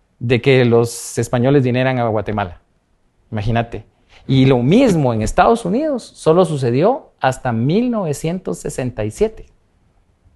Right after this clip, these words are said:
Entonces, eh, yo lo que creo es que nosotros no hemos aprendido a valorar que crecimos, que hemos crecido en un entorno, en realidad, de mucha libertad. Es decir, donde te permitían casarte con quien quisieras,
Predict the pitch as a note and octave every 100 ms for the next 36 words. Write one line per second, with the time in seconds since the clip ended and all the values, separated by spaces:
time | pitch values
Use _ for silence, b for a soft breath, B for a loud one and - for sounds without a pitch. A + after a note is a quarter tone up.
0 | _ _ _ _ _ _ - A#2+ D3+ F3
1 | D#3 C#3+ E3 G#3+ E3 D3+ C#3 A#2+ - F#3+
2 | G3+ G3 D#3 B2 B2+ E3 D#3+ F3 F#3 F3+
3 | A#2+ G#2 C#3+ F3+ C#3 F#2+ C3+ - E3+ G#2
4 | G2 - F3 D#3+ - A2+ D#3 E3+ - G2+
5 | - D#3 A3 B3 b b b A#2 B2 D3+
6 | F3 D3+ - F#3 A3 A3 A#2+ A#2 A2 G2+
7 | F#2 C#3 G3+ C#3+ D3+ C#3+ A2+ F#2 - B3
8 | B3+ _ _ _ _ _ _ _ _ _
9 | _ _ _ _ _ _ _ - C3 D3
10 | C#3+ A#2+ B2+ B2 G#2+ G2+ B2 B2+ B2 G2+
11 | D3+ E3+ C4+ G#3+ E3 C#3 A#2+ G2 G3 G3
12 | F#2 - -